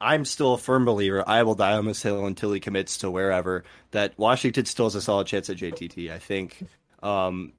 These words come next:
the feedback that we got just from him and his family regarding the visit was very good, right? But you see Oregon pulling out the big guns. And a lot of recruits that have gone there, if you will notice,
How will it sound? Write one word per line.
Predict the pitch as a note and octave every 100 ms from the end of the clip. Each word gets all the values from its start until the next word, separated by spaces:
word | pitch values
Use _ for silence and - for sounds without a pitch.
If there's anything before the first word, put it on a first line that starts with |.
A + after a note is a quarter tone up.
| _
the | A2+ G#2+ G2+
feedback | - B2 B2+ A#2 A#2 -
that | A2 G2
we | A2+
got | A2+ G#2+ A2 -
just | A2+ -
from | G#2+ F#2+
him | G#2 A2
and |
his | G#2+ -
family | G#2+ G#2 G#2
regarding | G2 G2+ G2+ G2+
the |
visit | F2+ G2+ G#2+
was | G2 F2
very | C3+ C#3+
good, | G2+ G2+ F#2 _ _ _ _
right? | G2+ G#2 G2+
But | G#2 F#2+
you | A#2+
see | G#3+ - A2+
Oregon | F2+ G#2 G2+ F#2+ F2
pulling | E2 G#2+ G2
out | F#2+ F2+
the | -
big | - E2+ D#2
guns. | F2 D2+ - - _ -
And | G#2+ G#2 G#2
a | G#2+
lot | A2 D#3
of | D3+
recruits | B2+ - B2+
that | -
have | G#2+ F#2
gone | A#2 A#2
there, | G#2+ G2+
if | G#2 -
you | A2 G#2 F2+ -
will | G#2+ G#2+
notice, | F#2+ G2+ A2 G2 F#2 -